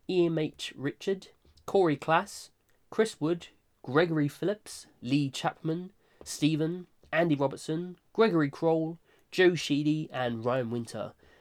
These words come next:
Thank you so, so much, whether it's a dollar, three dollars, or whatever. Thank you so much for supporting this. Um, genuinely, it's, it's amazing to even get five dollars total from people. It makes it feel like everything I'm doing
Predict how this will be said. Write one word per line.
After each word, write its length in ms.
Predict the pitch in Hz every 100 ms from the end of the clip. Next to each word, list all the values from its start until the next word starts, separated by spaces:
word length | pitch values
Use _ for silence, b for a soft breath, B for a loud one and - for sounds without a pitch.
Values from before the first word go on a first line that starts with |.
| b b
Thank 340 | - 156 165
you 200 | 160 156
so, 260 | 147 - 147
so 200 | 147 147
much, 360 | 139 143 - -
whether 160 | 113
it's 120 | 95
a 40 | 98
dollar, 460 | 104 120 120 123
three 260 | 120 - 110
dollars, 320 | 113 110 107
or 120 | 101
whatever. 400 | 104 120 117 117 110
Thank 340 | - 147 -
you 240 | 123 120 -
so 420 | - - - 120
much 340 | 113 101 -
for 140 | - -
supporting 400 | 113 - 101 101
this. 260 | 101 - -
Um, 500 | 104 98 104 110 135 _ _ _ -
genuinely, 540 | 151 131 120 110 110
it's, 320 | 104 - - b b b
it's 160 | 120 -
amazing 480 | 139 139 135 139
to 140 | 131 135
even 160 | 120
get 200 | 120 - - b b b
five 540 | - - 127 120 120
dollars 320 | 120 117 113
total 300 | - 123 113
from 200 | 104 104
people. 320 | 101 104 - 95
It 60 |
makes 280 | 107 107 -
it 120 | 107
feel 180 | - 110
like 200 | 98 98
everything 260 | 104 104 104
I'm 100 | 101
doing 280 | 107 104